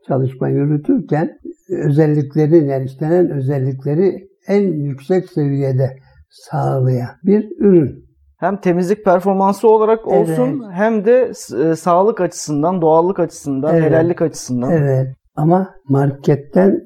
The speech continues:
Speaker 1: kimse alışveriş yapmıyor bu ürünü.
Speaker 2: Çünkü reklamı yok.
Speaker 1: Hem reklamı yok, hem de kötü bir şey var. Piyasaya baktığım zaman güya bu deterjan çamaşırı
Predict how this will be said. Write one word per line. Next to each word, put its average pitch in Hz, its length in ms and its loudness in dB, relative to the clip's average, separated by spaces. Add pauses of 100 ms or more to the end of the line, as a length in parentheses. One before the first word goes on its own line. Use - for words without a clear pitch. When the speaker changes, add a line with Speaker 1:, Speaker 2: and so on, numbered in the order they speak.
(100)
Speaker 1:
kimse 143 420 2
alışveriş 147 640 -2
yapmıyor 190 480 2
bu 120 100 2
ürünü. 110 260 -4 (240)
Speaker 2:
Çünkü 156 220 -6
reklamı 180 400 0
yok. 151 340 -4
Speaker 1:
Hem 156 340 -4
reklamı 226 480 0
yok, 240 280 0
hem 185 260 -2
de 175 160 0
kötü 139 280 -4
bir 151 460 0
şey 139 180 -10 (160)
var. 107 120 -18 (180)
Piyasaya 135 680 0
baktığım 180 540 -2
zaman 190 540 -4
güya 151 500 2
bu 180 160 -4
deterjan 147 760 -2 (180)
çamaşırı 170 800 0